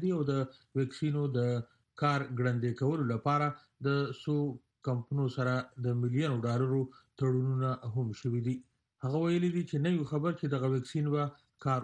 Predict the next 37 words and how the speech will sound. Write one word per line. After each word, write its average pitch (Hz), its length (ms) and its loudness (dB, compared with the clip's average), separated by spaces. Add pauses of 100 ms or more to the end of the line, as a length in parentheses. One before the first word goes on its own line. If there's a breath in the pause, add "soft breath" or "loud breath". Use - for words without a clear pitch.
وکړي، 160 320 0 (340 soft breath)
خو 151 160 0 (340)
یوازې 147 400 2 (160)
هدف 135 220 0 (160)
مو 117 140 -2
دا 151 160 4
دی 151 160 0
چې 131 80 0 (460 soft breath)
وخت 139 300 0 (140)
بچ 120 160 0 (100)
کړو 127 160 0 (280)
او 135 80 0 (120)
هڅه 139 260 -2
کوو 143 260 2
چې 156 100 0 (480)
راتلونکو 170 520 2
پنځو 147 400 2
نه 170 140 0
اوو 151 260 4 (140)
میاشتو 143 400 0
پورې 147 220 2 (200)
واکسین 131 480 0 (200)
راشي. 120 300 0 (540)
انتونی 170 440 2 (100)
فاوچی 170 320 0 (100)
په 139 160 0
اریزونا 139 460 0 (100)
ریاست 127 380 0
کې 156 180 0
د 131 120 0
صدر 123 280 0
ټرمپ 147 220 0
په 123 100 2
انتخابي 120 500 -2
جلسه 127 360 0
کې 160 100 2 (440 soft breath)
په 147 100 2